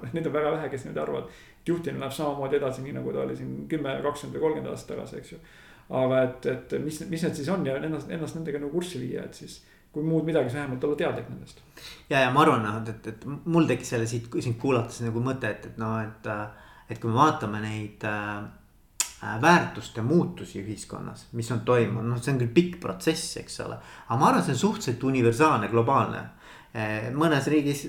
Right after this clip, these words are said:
Speaker 2: noh, <laughs> aeglasemalt, mõnes kiiremini, aga ma arvan, et, et, et seal ka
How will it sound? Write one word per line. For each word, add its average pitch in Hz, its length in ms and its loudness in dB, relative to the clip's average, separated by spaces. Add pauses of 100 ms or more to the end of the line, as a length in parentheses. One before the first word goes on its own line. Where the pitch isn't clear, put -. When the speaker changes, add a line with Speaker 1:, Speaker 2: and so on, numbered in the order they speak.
Speaker 2:
noh, - 320 -8
<laughs> 147 200 2
aeglasemalt, 135 580 2
mõnes - 360 4
kiiremini, 120 560 2 (300)
aga 127 160 2
ma 165 140 8
arvan, 185 240 4
et, - 120 -12 (140)
et, - 260 -8
et - 80 -6
seal 185 280 4
ka 165 160 4